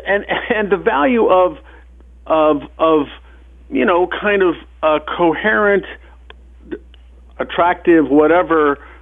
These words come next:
uh, building styles that make up a neighborhood and a town and, and make it coherent. If, if that, if that's done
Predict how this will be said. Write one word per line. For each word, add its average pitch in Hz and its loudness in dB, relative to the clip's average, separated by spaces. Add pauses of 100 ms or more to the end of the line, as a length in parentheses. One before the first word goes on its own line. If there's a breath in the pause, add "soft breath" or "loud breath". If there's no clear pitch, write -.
(200 loud breath)
uh, 135 2
building 196 2
styles 127 0
that 151 0
make 160 0
up 147 -2
a 156 -2
neighborhood 139 0
and 139 0
a 135 -2
town 131 -2
and, 143 -2
and 127 -4
make 143 -2
it 127 -10
coherent. 143 -2 (1000 soft breath)
If, 196 0 (140)
if 190 -2 (100)
that, - -2 (220)
if 208 0
that's 285 -4 (140)
done 214 -4